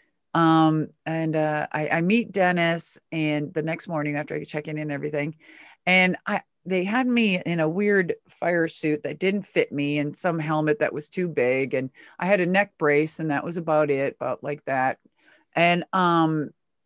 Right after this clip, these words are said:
I didn't have any shoes really. So I had these really weird shoes that had a heel on 'em, not a single heel, but it was like a platform heel.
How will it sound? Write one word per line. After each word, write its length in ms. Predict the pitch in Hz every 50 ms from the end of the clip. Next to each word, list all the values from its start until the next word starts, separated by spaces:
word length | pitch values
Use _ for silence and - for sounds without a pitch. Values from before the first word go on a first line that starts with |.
| _ _ _ _ _ _ _ _ _ _ -
I 100 | - 220
didn't 180 | 208 269 285 277
have 140 | 285 269 240
any 120 | 220 208
shoes 540 | 175 - - - - 320 359 294 185 170 156 156
really. 260 | 147 143 143 135 139
So 160 | - - 208
I 60 | 208 208
had 240 | 214 247 302 294 233
these 260 | 196 185 175 160 -
really 460 | 170 165 175 185 214 247 294 285 247 208
weird 420 | 180 175 196 196 185 175 165 160 -
shoes 420 | - - - 240 220 190 180 175
that 160 | - 160 165
had 180 | 170 180 180 170
a 60 | 156
heel 340 | 151 - - 233 262 247 185
on 180 | 160 143 139 139
'em, 100 | 135 -
not 180 | 190 220 262 302
a 80 | 339 330
single 400 | - - - 233 220 196 180 165
heel, 340 | 151 160 160 156 151 160 160 - - - - _ -
but 60 | 196
it 40 | 196
was 100 | 196 180
like 140 | 196 185 -
a 40 | -
platform 600 | - - - 247 277 285 - - 180 160 147 143
heel. 320 | 156 160 160 139 - -